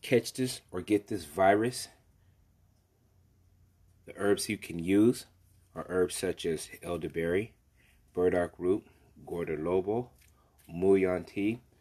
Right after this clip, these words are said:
sarsaparilla, guaco herb, dandelion, burdock root, and a host of other contingent herbs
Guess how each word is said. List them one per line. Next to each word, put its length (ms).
sarsaparilla, 1400
guaco 680
herb, 300
dandelion, 800
burdock 500
root, 260
and 160
a 60
host 400
of 180
other 200
contingent 640
herbs 420